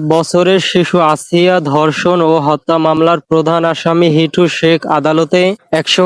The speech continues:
আটষট্টি ধারায় স্বীকারোক্তিমূলক জবানবন্দি দিয়েছেন। শনিবার পনেরো মার্চ সন্ধ্যায় মাগুরা সিনিয়র জুডিশিয়াল ম্যাজিস্ট্রেট সব্যসাচী রায়ের আদালতে এই জবানবন্দি দেন। মামলার প্রধান আসামি আদালতে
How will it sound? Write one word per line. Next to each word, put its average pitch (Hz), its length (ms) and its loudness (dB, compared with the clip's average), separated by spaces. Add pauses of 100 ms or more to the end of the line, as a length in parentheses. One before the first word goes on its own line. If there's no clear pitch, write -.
আটষট্টি 175 520 0
ধারায় 156 440 0
স্বীকারোক্তিমূলক 175 1000 0
জবানবন্দি 170 840 0
দিয়েছেন। 165 520 0 (400)
শনিবার 160 520 0
পনেরো 165 440 2
মার্চ 165 340 0 (180)
সন্ধ্যায় 160 520 0
মাগুরা 156 440 0 (380)
সিনিয়র 175 540 2
জুডিশিয়াল 170 640 2
ম্যাজিস্ট্রেট 165 580 2 (160)
সব্যসাচী 165 800 0 (120)
রায়ের 160 380 2
আদালতে 156 480 0 (120)
এই 165 160 4
জবানবন্দি 160 760 0
দেন। 139 240 2 (500)
মামলার 151 440 0
প্রধান 165 420 0
আসামি 175 420 -2
আদালতে 165 440 0